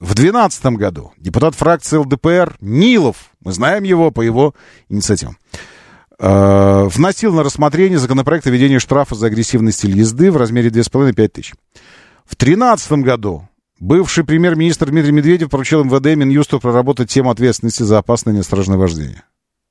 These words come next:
Все в песок. Просто в песок уходит. В шестнадцатом году понятие "опасное вождение" появилось, я вам его цитировал, в пункте два семь П Д Д.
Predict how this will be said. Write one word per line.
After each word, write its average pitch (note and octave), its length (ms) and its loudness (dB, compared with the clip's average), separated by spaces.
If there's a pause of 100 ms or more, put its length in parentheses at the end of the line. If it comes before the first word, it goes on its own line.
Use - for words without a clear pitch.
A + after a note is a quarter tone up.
(140)
Все E3+ 260 0
в - 100 -12
песок. - 440 -10 (260)
Просто - 300 -2
в - 100 -10
песок - 400 -12
уходит. - 480 -20 (760)
В - 80 -6
шестнадцатом F#3 720 0
году G#2+ 480 -2
понятие C3+ 340 0
"опасное D#3+ 400 0
вождение" D#3 500 2
появилось, G3+ 840 0
я A#2 120 2
вам A2+ 140 2
его G#2 160 0
цитировал, E2+ 440 -4
в - 100 -8
пункте B2 300 2
два B2 220 2
семь A#2 280 0
П B2 100 -4
Д A#2 140 0
Д. G2 220 -2